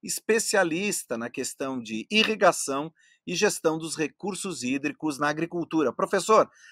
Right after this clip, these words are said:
tomando como base as suas respostas do nosso primeiro bloco, o senhor falou que o Brasil aí é ponta de lança, vamos dizer assim, né, na, no desenvolvimento de tecnologia pra irrigação. Qual é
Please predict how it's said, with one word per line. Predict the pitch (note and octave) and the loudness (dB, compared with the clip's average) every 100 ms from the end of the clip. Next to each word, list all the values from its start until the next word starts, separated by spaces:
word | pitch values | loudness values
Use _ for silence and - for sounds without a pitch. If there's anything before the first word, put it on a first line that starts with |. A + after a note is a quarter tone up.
| - _ | -20 _
tomando | - G#3 F3+ G3 B3 C4+ A#3+ G#3+ | 6 6 6 6 8 6 4 -2
como | - G3 G3 | 0 -2 0
base | D3+ D3+ C#3+ B2 | 6 8 8 4
as | A#2 | -2
suas | - E3 | 0 0
respostas | D3 D#3 - E3 E3 D#3+ C#3 | 0 -2 2 2 2 -2 -4
do | D3+ | 0
nosso | D#3 - | -2 -2
primeiro | D#3 D3+ D3+ | -6 0 0
bloco, | B2+ D#3 F3+ - - - - - - | 4 8 8 6 -10 -20 -20 -18 -10
o | C#3+ | -2
senhor | F3+ F3+ | 0 4
falou | F#3 D#3+ F3+ F#3+ F#3 _ | 6 6 6 4 0 _
que | - F#3+ F#3+ F#3+ - | -10 -6 -4 -6 -4
o | D#3+ D#3+ | -2 0
Brasil | D#3 E3 C3+ C3+ D#3+ | 4 4 4 0 2
aí | D#3+ C#3 D#3 | 4 4 2
é | |
ponta | - F3+ G3+ F#3 | 2 -2 0 0
de | D#3+ | 2
lança, | C3+ C3+ F3+ F3+ C3 | 4 4 4 2 -2
vamos | A2+ B2 A#2+ | -6 -8 -8
dizer | A2 C3+ | -4 -2
assim, | - D3+ F#3 | -2 -4 -4
né, | D3 E3 | -2 0
na, | D#3+ D3 | 0 0
no | C3+ B2+ D3 C#3+ | -4 -12 -8 -8
desenvolvimento | C3 D3 D3 D3 E3+ E3 | -8 -6 -6 -2 -4 -4
de | D#3 E3+ F#3+ _ _ _ - | -6 -6 -8 _ _ _ 6
tecnologia | F#3 G3 G3 F3 D3+ B2+ C#3 E3 | 6 6 0 2 2 0 4 4
pra | D#3+ E3 | 6 4
irrigação. | E3 E3+ F3+ E3+ E3 C#3+ - - - - - _ _ _ - | 4 6 6 8 6 4 0 -18 -20 -20 -20 _ _ _ 4
Qual | C4 D4+ A3+ | 8 8 10
é | F#3 G#3+ A3+ | 12 12 8